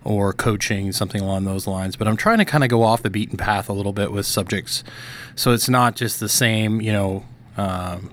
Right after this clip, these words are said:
protein, fat, carbohydrate kinda deal. It's over and over and over again. So I'm trying to bring a different perspective on some things. And I hope you're enjoying, uh, the variety. I'm a little mad at myself today.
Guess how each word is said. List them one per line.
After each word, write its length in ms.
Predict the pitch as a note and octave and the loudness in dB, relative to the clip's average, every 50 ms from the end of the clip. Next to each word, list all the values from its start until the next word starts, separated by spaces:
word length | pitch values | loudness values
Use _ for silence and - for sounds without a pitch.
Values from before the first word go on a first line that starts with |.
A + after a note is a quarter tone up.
| - - - | -16 -8 0
protein, 400 | - C#3 B2+ - - A#2 G#2+ - | 0 2 2 2 -2 -6 -4 -2
fat, 240 | - A2 G2+ F#2+ - | 0 0 0 0 -2
carbohydrate 720 | - G#2+ G2+ G2+ F#2+ F2+ G2 F#2+ F#2+ F#2+ F#2 F#2 F2 - | -2 -2 0 0 -2 -2 -2 -2 -2 -2 -2 -4 -4 -2
kinda 240 | - G2 F#2 F2+ F2 | -4 -4 -4 -4 -6
deal. 380 | F#2 G2+ F#2+ F#2 F#2 F#2 F2+ | -4 -4 -4 -2 -4 -4 -6
It's 220 | F2 F2+ - - - | -6 -8 -8 -6 -6
over 240 | G2 F#2+ F#2 F#2 F#2 | -6 -6 -6 -6 -6
and 100 | F2+ F2+ | -6 -6
over 180 | F#2 F2 F2 F2+ | -6 -6 -6 -6
and 100 | F2+ F#2 | -6 -6
over 200 | F#2 F2+ F2+ F#2 | -6 -6 -8 -8
again. 260 | F2+ - F#2 F2+ F2 | -6 -6 -6 -4 -4
So 120 | - - | -4 -6
I'm 80 | F#2+ F#2 | -6 -6
trying 200 | - G#2+ G2+ G2 | -4 -4 -4 -4
to 80 | G2+ | -4
bring 300 | F#2+ - G2+ G2+ G2 G2 | -2 -2 -2 -2 -2 -2
a 40 | F#2 | -4
different 280 | F2 - - F#2 F2 - | -4 -6 -6 -6 -6 -4
perspective 500 | - - - - G2 F2 - - F#2 F2+ | -4 -4 -2 0 -2 -2 -2 -4 -6 -6
on 160 | F2+ F2 E2+ | -4 -6 -6
some 180 | - - F2+ E2+ | -6 -8 -8 -8
things. 440 | - G2 F#2+ F2+ F2+ F2 - - - - - - - - - - - - - - - | -6 -6 -6 -6 -4 -6 -8 -8 -8 -14 -18 -18 -18 -18 -18 -18 -18 -18 -14 -4 0
And 120 | A2 A2+ | 2 2
I 40 | A2+ | 4
hope 200 | A#2 A#2 A2 - | 4 2 2 2
you're 160 | A2+ G#2 G#2 | 2 2 2
enjoying, 560 | G2 F#2+ G#2 G2+ G2+ G2+ G2+ G2+ G2 G2 G2+ - - | 0 0 0 2 2 2 2 2 0 0 -2 -4 -8
uh, 360 | - G2 F#2+ F#2 F#2 F#2 F#2 | -6 -6 -4 -4 -4 -4 -2
the 100 | F#2 G#2+ | -2 -2
variety. 560 | G2 - G2+ G2 F#2 F#2 F#2+ F#2+ F2+ F2 F2 - - - - - - - - - - - - - - - - - - - - - - - - - - | 0 0 0 0 0 0 -2 -2 -4 -6 -8 -10 -14 -20 -20 -20 -20 -20 -20 -20 -20 -20 -20 -20 -20 -20 -20 -20 -20 -20 -20 -20 -20 -20 -14 -14 -12
I'm 80 | - A#2+ | -8 -4
a 20 | |
little 300 | A#2+ C#3+ D#3 D#3+ D3 C#3+ - | -2 0 2 2 2 2 2
mad 220 | A#2+ A2+ A2 A#2 | 2 2 2 2
at 60 | C3+ | 2
myself 400 | B2+ A2 A2 - B2+ A2 G#2+ - | 0 0 0 2 2 0 0 0
today. 400 | - A#2 A2 A2 G#2+ A2 A2+ - | 0 0 2 4 4 2 0 -2